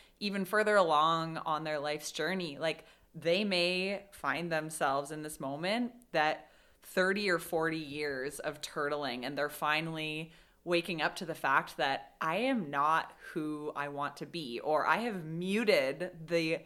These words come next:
quirkiest, most silly aspects, or, like, the real version, the person I am at my core, I have turtled into someone different in hopes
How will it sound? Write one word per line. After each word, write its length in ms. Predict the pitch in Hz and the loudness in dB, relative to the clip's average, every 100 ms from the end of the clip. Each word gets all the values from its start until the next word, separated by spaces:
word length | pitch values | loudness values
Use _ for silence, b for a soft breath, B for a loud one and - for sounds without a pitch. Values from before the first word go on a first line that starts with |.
| B B B B _ _ | B B B B _ _
quirkiest, 960 | - 247 262 269 240 220 220 226 - - B B | 0 4 4 4 2 2 2 -2 -8 -12 B B
most 360 | 180 170 - - | 0 0 -2 0
silly 300 | 220 220 220 | 0 2 2
aspects, 720 | 175 180 185 - 180 180 175 | 4 2 0 0 2 2 0
or, 100 | 165 | 0
like, 240 | 156 160 | 0 0
the 100 | 190 | -2
real 640 | 180 156 151 196 208 226 233 | -2 -4 -4 2 4 4 2
version, 720 | 180 180 185 175 170 123 143 | 0 0 0 0 -2 -2 -4
the 80 | 170 | -6
person 600 | - - 247 262 269 262 | -8 -6 -2 -2 0 2
I 120 | 240 | 4
am 220 | 208 190 | 4 4
at 120 | 180 | 2
my 140 | 170 156 | 0 -2
core, 640 | - 180 156 160 214 285 B B B B B B - | -4 -2 2 2 2 -2 B B B B B B 0
I 240 | 156 160 | 2 4
have 460 | 165 180 160 156 151 - | 2 2 4 2 0 -8
turtled 480 | - 175 175 185 185 | -4 0 4 4 2
into 160 | 170 165 | 0 -2
someone 360 | 180 165 151 | -2 -4 -4
different 540 | 139 143 - 233 254 240 | -4 -4 -2 -2 -2 -2
in 140 | 170 | -4
hopes 400 | 160 160 139 - | -2 -2 -4 -6